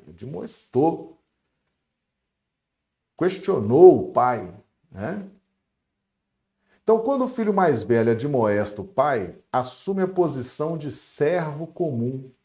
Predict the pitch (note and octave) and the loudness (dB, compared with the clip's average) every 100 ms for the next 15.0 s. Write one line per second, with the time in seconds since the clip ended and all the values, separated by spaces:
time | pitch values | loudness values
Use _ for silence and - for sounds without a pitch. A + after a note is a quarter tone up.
0 | _ _ _ _ _ _ _ _ D#3+ D#3+ | _ _ _ _ _ _ _ _ 2 2
1 | - C#3+ C#3+ D3 D3+ D#3+ F#3 C#3 B2+ C3 | 2 4 4 4 2 -2 -2 0 0 0
2 | C3 G2+ F2 - _ _ A2+ G#2+ A2+ C3+ | -2 -4 -8 -16 _ _ -6 -4 -2 -4
3 | A2 G#2 G2+ - - _ _ _ _ _ | 0 0 -2 -8 -18 _ _ _ _ _
4 | - G3+ - - F#3 A3+ G#3 G3 F#3 E3 | -10 -8 -8 0 2 2 2 -2 -2 -4
5 | C#3 - D3+ F3 F#3 F3+ - F3 F3 F3+ | -4 -4 -4 -2 -4 -8 -10 -8 -8 -10
6 | F3+ G#3+ F3+ D#3 F3 C3+ A2+ F#2 - _ | -6 -2 -2 -2 -2 0 0 -2 -12 _
7 | _ _ _ - C#3+ - G3+ A3+ G3+ D3+ | _ _ _ -12 -8 0 2 2 0 0
8 | - - - D3 D#3+ F#3 G3+ - _ _ | -4 -12 -6 -2 2 2 0 -10 _ _
9 | - E3 B2 B2 C3+ C#3 B2+ - - F#2+ | -6 -6 -4 0 0 0 -6 -8 -4 -4
10 | - - _ _ _ _ _ _ _ _ | -6 -18 _ _ _ _ _ _ _ _
11 | _ _ _ A#3+ B3+ B3 A3 D#3 D3 C#3 | _ _ _ -4 -2 4 6 6 6 4
12 | - D3+ C3 B2+ A#2+ E3+ G#3+ D#3 E3 E3 | -2 0 6 6 6 4 0 -2 2 2
13 | E3+ D#3 E3 E3 C#3+ C3 C#3 D#3+ D#3 E3+ | 4 6 6 6 2 0 0 0 -2 -6
14 | D3 E3+ F#3+ F#3 D3+ D3 D#3+ D#3 A2 | -8 -10 -4 -2 0 -2 -2 -4 -8